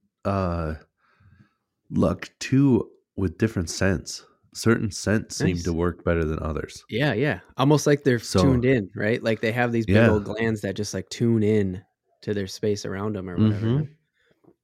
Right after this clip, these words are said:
Speaker 1: Yeah,
Speaker 2: Sick.
Speaker 1: so I think, I think it does w-, help. I think,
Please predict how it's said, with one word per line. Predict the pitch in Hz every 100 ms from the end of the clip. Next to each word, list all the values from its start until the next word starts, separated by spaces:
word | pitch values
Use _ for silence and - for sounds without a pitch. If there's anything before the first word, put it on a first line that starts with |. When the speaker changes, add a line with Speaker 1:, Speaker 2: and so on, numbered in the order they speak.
| _ -
Speaker 1:
Yeah, | 95 87
Speaker 2:
Sick. | 90
Speaker 1:
so | 107
I | 117
think, | 139 131 -
I | 104
think | 131
it | 110
does | 101 101 90
w-, | 82 - -
help. | 87 101 95 -
I | -
think, | 98 92